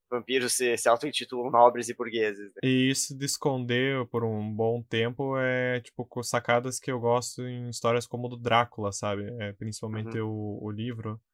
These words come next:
Speaker 2: É, na verdade, basicamente o livro, né? Que, tipo, como você tá lendo o diário de uma pessoa na perspectiva dele,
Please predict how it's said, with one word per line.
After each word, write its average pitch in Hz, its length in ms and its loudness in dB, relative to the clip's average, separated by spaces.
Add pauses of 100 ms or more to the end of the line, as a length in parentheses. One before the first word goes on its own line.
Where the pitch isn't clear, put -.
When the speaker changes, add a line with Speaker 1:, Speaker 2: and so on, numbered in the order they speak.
(640)
Speaker 2:
É, 104 280 -6
na 123 100 -4
verdade, 135 360 0 (1000)
basicamente 123 520 2
o - 20 2
livro, 117 320 -2
né? 110 180 4
Que, 113 480 0
tipo, 117 840 4
como 123 240 4
você 120 200 -4
tá 123 80 6
lendo 117 260 6
o 123 40 0
diário 120 500 8
de 117 80 0
uma 117 120 6
pessoa 127 460 0
na 117 100 2
perspectiva 117 680 -2
dele, 117 680 0